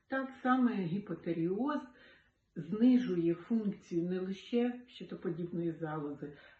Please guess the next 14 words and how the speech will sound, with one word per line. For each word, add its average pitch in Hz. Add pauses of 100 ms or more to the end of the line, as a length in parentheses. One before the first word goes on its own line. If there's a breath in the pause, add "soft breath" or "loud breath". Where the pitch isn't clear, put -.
(180)
але 175
він 185
впливає 175
також 180
і 185
на 175
роботу 170
травної 170
системи, 254 (480 loud breath)
знижує 185
рівень 160
кислотності, 226
наша 214
їжа 180